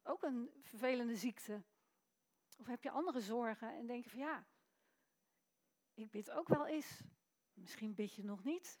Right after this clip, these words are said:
maar je wil zo graag weten van, wanneer komt het goed? Of je bent vlu-,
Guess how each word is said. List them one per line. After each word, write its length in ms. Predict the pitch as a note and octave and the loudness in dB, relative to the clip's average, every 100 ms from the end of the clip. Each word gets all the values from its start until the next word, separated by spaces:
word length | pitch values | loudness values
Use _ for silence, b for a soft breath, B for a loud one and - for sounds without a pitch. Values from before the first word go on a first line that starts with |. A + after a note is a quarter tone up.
| _ | _
maar 280 | - A#3 C4 D#4 | -14 -12 -12 -6
je 120 | G#3+ | 4
wil 140 | - A#3+ | 4 4
zo 100 | A3+ | 0
graag 280 | - A3+ G#3+ | -4 -2 4
weten 440 | A3 D#4+ G4+ G#3 | 6 8 4 0
van, 300 | - G3 G3+ | -6 -6 -4
wanneer 300 | - C4 C#4+ | 0 2 2
komt 240 | - B3 A3 | -2 -6 -8
het 120 | - | -12
goed? 400 | - G4+ - - _ _ _ _ _ _ _ _ _ _ _ _ _ _ _ _ _ _ _ _ _ _ | -2 -2 -2 -12 _ _ _ _ _ _ _ _ _ _ _ _ _ _ _ _ _ _ _ _ _ _
Of 80 | |
je 60 | D4 | 2
bent 260 | C4+ C#4 - | 4 4 2
vlu-, 320 | D4 F#4+ | -4 -4